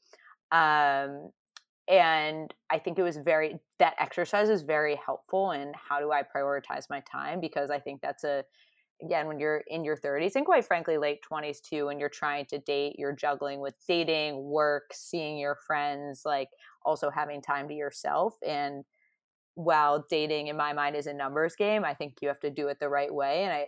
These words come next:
and it almost was a big lesson to me that I don't know if I was doing it the right way. I was playing the numbers game, but I would go on some of these second dates and I was tired or I didn't wanna be there or I wasn't that excited about the person. And I ultimately think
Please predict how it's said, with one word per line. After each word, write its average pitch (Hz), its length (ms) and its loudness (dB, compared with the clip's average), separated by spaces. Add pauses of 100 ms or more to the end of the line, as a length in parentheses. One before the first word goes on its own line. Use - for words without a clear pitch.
and 165 100 -4
it 151 120 -4
almost 175 280 0
was 165 140 -2
a 147 60 0
big 147 200 0
lesson 143 360 -4
to - 120 -18
me 147 160 -4
that 156 240 -2
I 147 120 0
don't 147 160 -2
know 143 140 -2
if 135 80 -4
I 143 120 4
was 139 160 -4
doing 139 340 -6
it 139 120 -8
the 139 100 -4
right 135 240 -4
way. - 240 -6
I - 40 -6
was 139 120 -8
playing 147 320 -6
the 143 60 -4
numbers 139 480 -2
game, 226 360 0 (560)
but 165 440 6
I 160 100 2
would 160 140 -2
go 165 200 4
on 156 200 0
some 156 200 -4
of 147 120 -8
these 147 220 -8
second 139 360 -6
dates 156 380 -2
and 151 120 -6
I 147 120 0
was 139 360 -4 (720)
tired 160 500 6
or 139 140 2
I 135 100 -2
didn't 160 360 -2
wanna 147 260 -2
be 143 220 -2
there 139 340 2
or 139 100 2
I 139 60 2
wasn't 156 420 2
that 143 140 2
excited 143 460 0
about 139 240 -2
the - 60 -10
person. 143 420 -6
And 147 120 -4
I 147 80 -2
ultimately 147 540 -4
think 139 280 -6